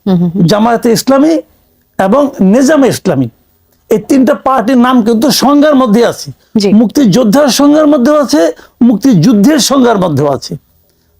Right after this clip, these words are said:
Speaker 2: তার মানে এই সংজ্ঞার মাধ্যমে কিন্তু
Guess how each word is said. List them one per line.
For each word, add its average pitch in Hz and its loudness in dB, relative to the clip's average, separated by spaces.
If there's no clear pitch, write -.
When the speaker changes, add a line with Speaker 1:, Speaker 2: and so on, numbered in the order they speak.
Speaker 2:
তার 254 0
মানে 269 0
এই 269 0
সংজ্ঞার 285 0
মাধ্যমে 262 2
কিন্তু 202 -2